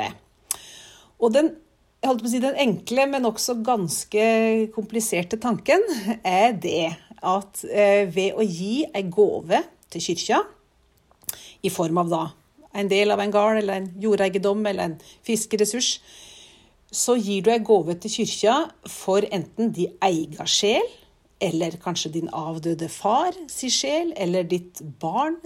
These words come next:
si sjel, eller noen andre du hadde omsut for. Du gir en gåve til kyrkja for at prestene i kyrkja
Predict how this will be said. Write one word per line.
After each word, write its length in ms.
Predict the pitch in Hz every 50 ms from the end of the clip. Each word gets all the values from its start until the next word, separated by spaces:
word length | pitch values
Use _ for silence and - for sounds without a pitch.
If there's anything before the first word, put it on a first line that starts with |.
| 339 -
si 160 | - 277 269 -
sjel, 360 | - 277 269 294 330 349 -
eller 200 | - 208 208 202
noen 280 | 196 196 - 208 208 202
andre 200 | 190 165 170 175
du 80 | 185 190
hadde 640 | 190 185 180 196 196 196 190 190 185 190 190 180 -
omsut 540 | - 214 226 190 175 - - 208 214 208 -
for. 160 | - 277 359 - - - - - - - - - - - - - - - _ _ -
Du 80 | 233
gir 400 | 233 202 190 226 247 262 294 294 -
en 160 | - 247 220
gåve 340 | 220 254 226 185 160 190 196 -
til 100 | 220 220 233
kyrkja 300 | 214 - - - 220 220
for 180 | - - 185 185
at 140 | 190 - - -
prestene 580 | - 226 220 - - - - 180 208 226 220 -
i 60 | 202
kyrkja 520 | - - 208 - - - - 185 208 226